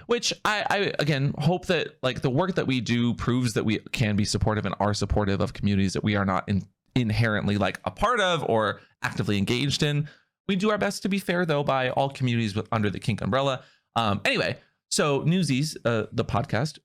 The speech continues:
reached out and was like, "Would love to talk. Let's, let's go through this. Let's go through the drama." And I was like, "It's not drama."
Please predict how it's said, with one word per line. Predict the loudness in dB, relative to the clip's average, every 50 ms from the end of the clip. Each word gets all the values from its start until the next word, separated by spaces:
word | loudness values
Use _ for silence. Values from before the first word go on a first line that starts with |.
| _ _ _ _ _ -2
reached | 0 0 0 0 0 0
out | 0 0 0 0 -2 -4 -4 -2
and | 0 0 2 2 2
was | 0 0 0
like, | 0 0 0 -2 -6 -12 -18 -20 _ _ _ _ _ _ _ _ _ _ _ _ 0
"Would | 2 4 4 4 2
love | 0 2
to | 0 -2
talk. | 0 2 2 2 2 0
Let's, | -2 -2 -2 -2 -2
let's | -2 -2 -2 -2
go | 0 0 0 0
through | 2 0 0 2 2
this. | 2 0 2 0
Let's | -2 -2 0
go | 0 0 0 0
through | 0 0 0 2
the | 2 2
drama." | 2 4 2 2 4 2 2 2 2 2
And | 2 2
I | 0
was | 0 -2
like, | -4 -4
"It's | -2 0
not | -2 0
drama." | 2 2 2 4 4 4 4 2 2 0